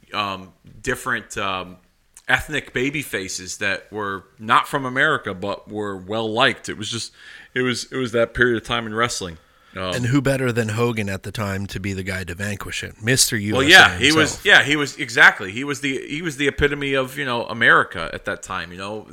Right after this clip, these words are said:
Speaker 1: especially, you know, late eighties going into the nineties. It was Coca-Cola, apple pie, and Hulkamania. Those were,
Speaker 2: Absolutely.
Speaker 1: those were, uh, the fabric of Americana. You know, it's, it's true.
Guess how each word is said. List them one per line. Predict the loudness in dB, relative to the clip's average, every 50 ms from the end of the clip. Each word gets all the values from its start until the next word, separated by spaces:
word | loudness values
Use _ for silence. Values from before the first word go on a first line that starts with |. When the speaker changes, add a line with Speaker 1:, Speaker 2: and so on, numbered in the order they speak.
| -16 -14
Speaker 1:
especially, | -14 -12 -12 -8 -6 -6 -6 -4 -4 -4 -4 -6 -8 -16 -20 -20 -20 -20 -16 _
you | -8
know, | -6 -6
late | -8 -8 -12 -16 -12 -8 -4 -4 -2 -2 -2 -4
eighties | -4 -4 -4 -6 -8 -8 -6
going | -6 -6 -6 -4 -6 -8
into | -8 -10 -8 -8
the | -6 -4
nineties. | -2 -2 -2 -2 -4 -8 -10 -12 -14
It | -12 -12
was | -12 -12 -8
Coca-Cola, | -4 -4 -4 -4 -4 -8 -8 -4 -2 0 2 4 4 6 6
apple | 6 6 4 2 -6
pie, | -4 0 2 2 4 2
and | 0 -2
Hulkamania. | -4 -6 -6 -6 -6 -6 -6 -6 -6 -8 -12 -14 -16 _ _ _ -20 -20 -20 -20 -20 _ _ -6
Those | -4 -4 -2 -2
were, | -2 -2 0
Speaker 2:
Absolutely. | 0 0 0 0 -2
Speaker 1:
those | -2 -2 -2 -2
were, | -4 -6 -6 -8
uh, | -10 -12 -10
the | -10 -10 -6
fabric | 2 6 6 6 6 4 2 0
of | 0 0 0
Americana. | 0 0 2 2 2 2 2 2 2 2 2 0 -2 -4 -6 -6 -4
You | -2 0
know, | 0 0 2 2
it's, | 2 0 2 -2
it's | 0 0
true. | 0 2 2 2 2 0 -4